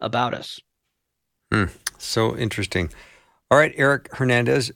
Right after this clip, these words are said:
Speaker 2: uh, no objective truth, scientism, scientism, and naturalism.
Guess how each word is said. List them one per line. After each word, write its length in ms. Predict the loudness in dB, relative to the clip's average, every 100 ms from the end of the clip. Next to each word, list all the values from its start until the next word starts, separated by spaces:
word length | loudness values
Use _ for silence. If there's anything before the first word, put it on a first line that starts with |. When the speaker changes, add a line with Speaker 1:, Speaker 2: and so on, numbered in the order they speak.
| 0
Speaker 2:
uh, 320 | 2 2 0 -8 _ _ _ _ _
no 340 | 2 4 4 2
objective 640 | -2 2 2 2 0 -4
truth, 480 | -2 2 2 0 -10 _
scientism, 1120 | -4 0 2 4 2 -2 0 2 2 0 -2 -8 -20 _ _ _ _
scientism, 800 | -2 2 0 0 -2 0 -2 -2
and 340 | -2 0 0 0
naturalism. 840 | 0 0 0 -4 -2 -4 -4 -8